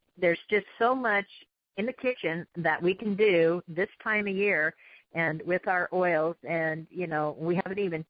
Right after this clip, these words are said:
touched on a lot of other recipes and things that you can use them for.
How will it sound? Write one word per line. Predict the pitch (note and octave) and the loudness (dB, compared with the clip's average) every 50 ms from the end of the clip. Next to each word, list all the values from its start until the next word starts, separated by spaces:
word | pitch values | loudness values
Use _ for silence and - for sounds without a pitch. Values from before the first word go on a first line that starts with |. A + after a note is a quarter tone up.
| - - | -8 -6
touched | A3 G3+ - - - - | -6 -6 -6 -8 -4 -2
on | D#3 D3+ D3 C#3+ C#3+ - - | 0 0 0 0 -2 -4 -4
a | D3 | -2
lot | D3+ D3+ D#3 D#3 | 0 2 2 2
of | D3 - | 2 0
other | D#3 E3+ F3+ D#3 C#3+ | 0 2 2 2 2
recipes | D3 C#3 C#3 - _ _ _ D#3 D3 C#3+ - | 0 -2 -4 -6 _ _ _ -8 -8 -6 -8
and | C3 C#3 - | -10 -8 -6
things | - C3+ C#3 C#3+ - | -4 -4 -4 -6 -8
that | - - | -12 -12
you | D#3 D3+ | -12 -10
can | - - - C#3+ | -10 -8 -6 -4
use | C#3+ C#3+ - | -4 -4 -4
them | A#2+ C3 C3 - - | -6 -10 -12 -12 -8
for. | B2+ B2+ C#3 | -6 -6 -6